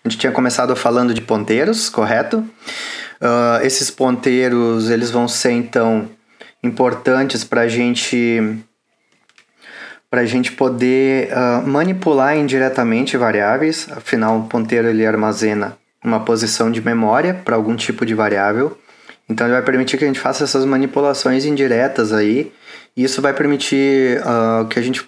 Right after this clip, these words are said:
crie funções modulares que sejam reutilizáveis de uma maneira mais fácil. Porque ao invés de a gente ter que mandar uma estrutura inteira, mandar um número inteiro pra uma função, né? A gente vai manipular diretamente uma variável local que tá em outro ambiente, outro lugar,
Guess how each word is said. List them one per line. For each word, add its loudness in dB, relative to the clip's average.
crie 0
funções -2
modulares 0
que -10
sejam 0
reutilizáveis 2
de -2
uma 2
maneira 2
mais 0
fácil. -4
Porque -2
ao 2
invés 2
de 2
a 2
gente -2
ter 0
que 0
mandar 2
uma 2
estrutura 0
inteira, 2
mandar 2
um 2
número 2
inteiro 2
pra -4
uma 0
função, 0
né? -2
A -2
gente 0
vai 2
manipular 0
diretamente 0
uma 0
variável 2
local 0
que -4
tá -2
em 0
outro 0
ambiente, 0
outro 0
lugar, 0